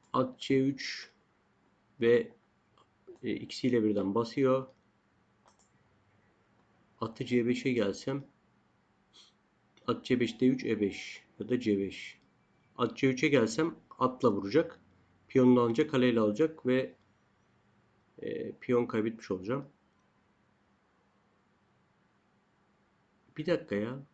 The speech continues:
At C üç alsam atla filmi alsa ben de onun direkt aslında, e,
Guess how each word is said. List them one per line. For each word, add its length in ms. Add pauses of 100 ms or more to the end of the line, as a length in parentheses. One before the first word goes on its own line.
At 180
C 100
üç 140
alsam 380 (680)
atla 380
filmi 260
alsa 240
ben 180
de 40
onun 240
direkt 280
aslında, 540 (1200)
e, 260